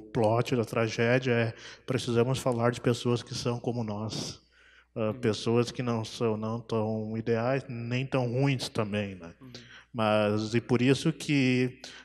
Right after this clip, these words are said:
Speaker 1: nos causa estranhamento quando a gente lê Crime e Castigo, porque a gente fica incomodado, porque, bah, né, talvez, <laughs> né?
Speaker 2: Sim, sim.
Speaker 1: E causa, eu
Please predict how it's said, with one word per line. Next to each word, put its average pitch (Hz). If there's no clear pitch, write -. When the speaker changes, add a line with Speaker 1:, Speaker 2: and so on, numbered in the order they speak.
Speaker 1:
nos 120
causa 127
estranhamento 123
quando 123
a 117
gente 120
lê 117
Crime 123
e -
Castigo, 123
porque 110
a 110
gente 113
fica 120
incomodado, 127
porque, 107
bah, 98
né, 101
talvez, 104
<laughs> -
né? 110
Speaker 2:
Sim, 135
sim. -
Speaker 1:
E 143
causa, 139
eu 110